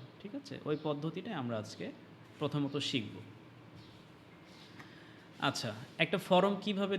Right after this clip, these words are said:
তৈরি করা যায়? ফর্ম তৈরি করতে গেলে মূলত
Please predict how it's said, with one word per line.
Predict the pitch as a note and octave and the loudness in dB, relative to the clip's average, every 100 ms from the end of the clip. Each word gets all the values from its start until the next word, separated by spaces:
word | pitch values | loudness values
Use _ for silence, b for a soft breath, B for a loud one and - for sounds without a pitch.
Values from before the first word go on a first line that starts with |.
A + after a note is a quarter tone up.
| G3 | 4
তৈরি | F3+ F3 | 4 6
করা | E3+ E3 D#3 | 6 6 6
যায়? | E3+ C4+ - - - - | 4 2 -6 -14 -18 -2
ফর্ম | - D3 E3+ E3+ | 6 8 6 2
তৈরি | E3+ E3 E3 | 4 6 4
করতে | E3 - D#3+ | 2 2 4
গেলে | E3 B2+ G#3 - - - - - - - - - - - - - - - - - C3+ | 4 4 0 -6 -14 -18 -18 -18 -18 -18 -20 -20 -20 -20 -20 -20 -18 -20 -20 -4 2
মূলত | C#3 C#3+ | 4 4